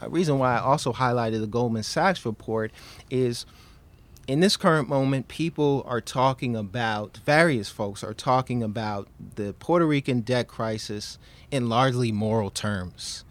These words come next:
That we, that these are American citizens, that the federal government should step in and, and forgive the debt, wipe out the debt. And I think what we should do is actually fuse a morality, uncompromising morality,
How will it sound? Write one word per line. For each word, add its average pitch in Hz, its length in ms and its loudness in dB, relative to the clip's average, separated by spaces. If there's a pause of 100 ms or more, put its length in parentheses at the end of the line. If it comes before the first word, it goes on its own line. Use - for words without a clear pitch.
(180)
That - 140 -12
we, 135 260 2
that 107 220 -2
these 147 200 2
are 139 120 2
American 113 380 -4
citizens, 139 840 -4 (300)
that 113 240 -6 (140)
the 113 100 -6
federal 151 380 4
government 127 420 0
should - 220 -10
step 135 340 2
in 120 220 2
and, 107 260 -2
and 113 160 -4
forgive 127 460 -2
the 117 80 -2
debt, 120 340 0
wipe 135 300 4
out 120 240 4
the 92 100 -4
debt. 101 360 0 (280)
And 147 160 2
I 175 60 4
think 226 240 2
what 196 100 4
we 180 100 2
should 143 220 -2
do 175 180 2
is 147 120 2
actually 139 320 2
fuse 175 560 0
a 135 80 6
morality, 113 720 6
uncompromising 117 1040 2
morality, 92 640 -4